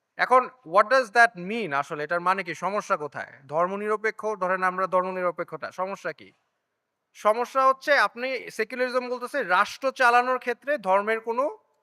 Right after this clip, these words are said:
অ-, অবদান থাকতে পারে না। তাহলে প্রথম প্রশ্ন, রাষ্ট্র চালানোর ক্ষেত্রে অবদান কার থাকবে? রাষ্ট্র চালানোর ক্ষেত্রে যদি ধর্ম না থাকে বা ধর্মের সাথে রাষ্ট্রের সম্পর্ক না থাকলে, তাহলে রাষ্ট্রের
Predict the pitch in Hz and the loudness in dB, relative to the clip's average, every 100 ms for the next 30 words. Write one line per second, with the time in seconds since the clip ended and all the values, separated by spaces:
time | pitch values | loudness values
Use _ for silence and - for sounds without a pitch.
0 | - 196 - - 196 220 220 208 185 - | -4 -4 -6 2 4 6 4 4 0 0
1 | 175 156 120 95 - _ _ _ _ _ | 0 0 -2 -10 -16 _ _ _ _ _
2 | 240 269 294 302 311 285 269 - 190 120 | 2 2 2 0 -2 2 0 0 -6 -8
3 | - _ _ _ - 175 214 - 269 262 | -10 _ _ _ 2 4 4 0 2 4
4 | 269 269 269 262 277 254 254 262 262 254 | 4 4 2 -2 4 4 6 2 2 4
5 | 269 - 277 147 110 - _ _ _ _ | 2 4 0 0 -10 -18 _ _ _ _
6 | _ _ _ _ 123 156 202 - 277 277 | _ _ _ _ 0 4 4 2 -4 4
7 | 262 262 269 277 262 247 262 262 254 175 | 6 6 4 -2 -4 -6 -6 -6 -8 2
8 | 175 196 247 254 214 - 151 - 165 339 | 4 6 4 6 4 4 -4 -4 -10 -10
9 | _ _ _ _ 147 151 170 208 240 240 | _ _ _ _ -6 2 2 2 -2 -2
10 | 233 214 - 226 220 214 220 220 208 202 | 0 -2 -2 -2 0 0 -2 2 0 0
11 | 185 180 196 208 196 190 - 226 | -4 -2 -2 0 0 -2 0 -4